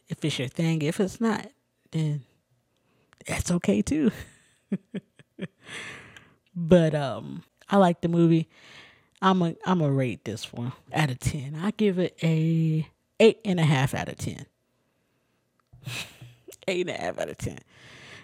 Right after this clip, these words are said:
There were some things in this movie, story-wise, that just didn't work for me, honestly. Um, but it was nothing, it wasn't nothing too big. Um,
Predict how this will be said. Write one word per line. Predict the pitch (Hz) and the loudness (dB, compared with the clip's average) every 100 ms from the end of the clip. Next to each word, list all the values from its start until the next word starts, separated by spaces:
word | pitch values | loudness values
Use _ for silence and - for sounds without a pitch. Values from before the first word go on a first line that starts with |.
| _ | _
There | 175 | 4
were | 175 | 6
some | - 190 175 | 6 4 4
things | 180 170 165 147 | 4 4 4 2
in | 151 | 2
this | 147 135 | 2 2
movie, | 151 147 143 156 _ | 4 4 2 -2 _
story-wise, | - - 160 151 143 143 135 | -4 4 6 6 4 2 2
that | 123 127 | 0 -2
just | 139 - | -4 -4
didn't | - 85 - | -4 -6 -4
work | 110 101 - | -4 -4 -6
for | - | -8
me, | 123 123 135 _ _ - | -4 -6 -8 _ _ -10
honestly. | 143 139 131 - 131 131 - _ _ _ _ _ _ _ | -2 0 0 -6 -6 -8 -12 _ _ _ _ _ _ _
Um, | - 147 147 | 0 0 0
but | 160 - | 0 -2
it | - | -2
was | 196 262 | 0 4
nothing, | 226 202 196 170 - | 6 6 4 -4 -4
it | 277 | 0
wasn't | 196 180 170 | 2 4 4
nothing | 156 151 131 135 | 6 4 4 0
too | - 101 | -2 -4
big. | - - - - _ _ _ _ | -6 -8 -12 -16 _ _ _ _
Um, | - 131 117 117 135 | -8 -6 -6 -8 -12